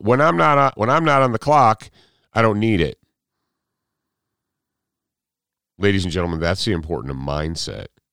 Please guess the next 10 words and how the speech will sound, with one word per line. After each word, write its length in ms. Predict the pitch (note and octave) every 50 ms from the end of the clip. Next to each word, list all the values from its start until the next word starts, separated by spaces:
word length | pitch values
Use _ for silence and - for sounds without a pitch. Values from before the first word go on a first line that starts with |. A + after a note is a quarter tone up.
| _ _
and 180 | - C2 B1+ -
tactics. 760 | - - - E2 D#2+ - - - - A1+ - - - - - _ _ _ _ _ _ _ _ _ _ _ _ _ _ _ _ _ _ _
Skill 600 | - - - - - - F3+ F#3+ G3+ G3+ G3 -
alone 640 | B2 B2 B2 A#2 C3 C3+ B2+ A2 F#2+ F2+ E2+ E2+ - _ _ _
is 340 | - G#2+ A#2 B2 A#2+ G2+ F#2+
not 340 | G2 G2 G2 G2 F#2+ - -
enough. 640 | D2+ D#2 D2+ D#2 D#2+ D2+ A1+ - - - - - _ _ _ _
Skill 500 | - - - - - - C#3 C#3+ C#3+ C#3+
is 260 | A2+ A#2 C3+ D#3 D#3 E3+
important, 680 | F#3+ F3+ C#3+ - F#3+ A3 A3 F3+ A2 C#3 B2+ - -